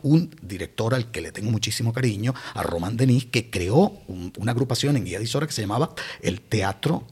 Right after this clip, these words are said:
de, el, Agrupación de Actores de Guía de Isora. Fue y me buscó en la radio, ya yo hacía radio, me buscó en la radio, ¿cómo vas a abandonar? Que ven pa' aquí, ven pa' allá.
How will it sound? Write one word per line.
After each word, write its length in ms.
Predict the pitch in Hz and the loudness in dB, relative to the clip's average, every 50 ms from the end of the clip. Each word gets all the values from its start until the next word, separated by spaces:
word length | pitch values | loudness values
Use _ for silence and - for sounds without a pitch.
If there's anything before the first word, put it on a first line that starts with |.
| - | -14
de, 420 | - 98 90 87 85 82 82 82 - - | -8 -6 -4 -4 -4 -4 -4 -4 -4 -2
el, 260 | 107 117 104 98 101 - | -2 -2 -2 -6 -6 -4
Agrupación 420 | - 113 120 117 120 120 - 147 165 | -2 0 2 2 2 4 4 4 4
de 100 | 165 170 | 4 2
Actores 540 | - - - - - 135 135 156 165 - - - | 0 -2 -2 0 2 2 2 2 0 -4 -6 -8
de 180 | 110 95 98 | -6 -6 -4
Guía 300 | 101 113 135 151 135 98 | 0 2 4 4 4 2
de 100 | - 85 | 0 -2
Isora. 460 | 78 78 - - 71 71 78 76 76 - - - - - - | -4 -4 -4 -4 -4 -6 -10 -10 -12 -14 -16 -18 -16 -14 -8
Fue 240 | - - 98 104 139 | -2 0 4 4 6
y 40 | 165 | 6
me 80 | 175 | 6
buscó 260 | 143 95 - - - 85 | 6 4 2 -2 -4 -4
en 80 | 82 | -4
la 80 | 85 92 | -2 0
radio, 300 | 107 139 135 135 160 170 | 2 4 6 6 6 4
ya 100 | 135 98 | 4 2
yo 140 | 87 82 80 | 0 -2 -4
hacía 260 | - - 104 101 123 | -4 -2 0 0 2
radio, 400 | 127 156 170 165 156 170 170 156 | 2 4 4 2 2 2 2 0
me 60 | 127 | 0
buscó 220 | 92 - - - | -2 -4 -8 -8
en 40 | 87 | -6
la 60 | 101 | -4
radio, 280 | 127 156 165 160 165 160 | 0 2 2 2 2 0
¿cómo 180 | - - - - | -4 -6 -8 -8
vas 140 | - - - | -8 -8 -6
a 40 | 90 | -4
abandonar? 480 | 92 113 131 143 175 175 160 165 156 | -4 -2 0 2 2 4 2 2 0
Que 80 | - 101 | -2 -4
ven 140 | 95 90 85 | -6 -6 -4
pa' 100 | - 127 | -6 -6
aquí, 220 | - - 180 147 | -4 -2 -2 0
ven 120 | 147 135 | 0 0
pa' 100 | 123 175 | 0 0
allá. 160 | 170 151 139 | 0 0 0